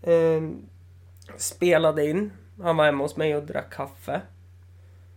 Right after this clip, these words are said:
Och jag tror fan inte han ville vara hemma hos mig och dricka kaffe. Så vi var bara så jävla irriterade på varandra. Och så spelade vi in ett avsnitt, så det var typ att det vart mycket att man sa typ, "Ja, men säg något då, för fan."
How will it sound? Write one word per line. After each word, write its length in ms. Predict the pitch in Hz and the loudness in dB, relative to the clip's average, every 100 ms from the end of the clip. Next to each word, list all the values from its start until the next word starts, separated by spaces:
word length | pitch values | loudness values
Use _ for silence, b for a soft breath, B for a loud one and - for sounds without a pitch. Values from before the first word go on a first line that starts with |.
| b | b
Och 60 | 170 | 0
jag 140 | 156 | 0
tror 100 | 170 | -2
fan 360 | 165 175 151 156 | -2 2 4 2
inte 200 | 165 147 | 0 -2
han 100 | 147 | -2
ville 160 | 147 143 | -4 -4
vara 140 | 147 | -4
hemma 380 | 180 170 185 226 | -2 -2 2 2
hos 140 | 151 | 0
mig 180 | 147 151 | -4 -4
och 80 | 151 | -4
dricka 320 | 170 - 170 | -6 -4 -4
kaffe. 440 | - - - - - - - b b b | -4 -12 -8 -8 -10 -16 -20 b b b
Så 120 | - 165 | -12 -8
vi 120 | 160 | 0
var 160 | 170 | 2
bara 160 | 165 160 | 4 2
så 160 | - 208 | 0 -6
jävla 680 | 170 160 196 - - 147 | -6 0 0 0 -4 -4
irriterade 840 | 151 147 151 156 247 180 147 - - | -4 -4 -8 -8 -6 -6 -6 -12 -14
på 140 | - | -12
varandra. 580 | - - - - - - - - - - - | -10 -10 -10 -12 -12 -12 -14 -20 -20 -20 -12
Och 100 | 165 | -10
så 80 | 170 | -4
spelade 280 | 175 170 | 0 2
vi 60 | 156 | 2
in 100 | 151 | -2
ett 120 | 143 | -2
avsnitt, 380 | 147 147 - 160 | -2 -2 -4 -6
så 100 | 147 | -6
det 60 | 151 | -2
var 160 | 160 | -2
typ 200 | 165 - - - - - - | -2 -10 -16 -20 -20 -20 -12
att 220 | - - - | -10 -8 -2
det 240 | 143 143 - b b b b - | -2 -2 -8 b b b b -6
vart 220 | 156 - | -6 -4
mycket 400 | 160 160 - 156 | -6 -6 0 0
att 140 | 151 | 0
man 200 | 139 143 | -4 -6
sa 320 | 139 143 135 - | -4 -4 -4 -4
typ, 140 | - - | -10 -8
"Ja, 140 | 135 | -4
men 200 | 185 190 | 0 0
säg 440 | 190 - 226 190 139 | -2 -2 -2 -2 -6
något 240 | 131 - | -14 -18
då, 80 | 123 | -20
för 160 | - - | -20 -20
fan." 460 | - 131 - - | -20 -18 -18 -20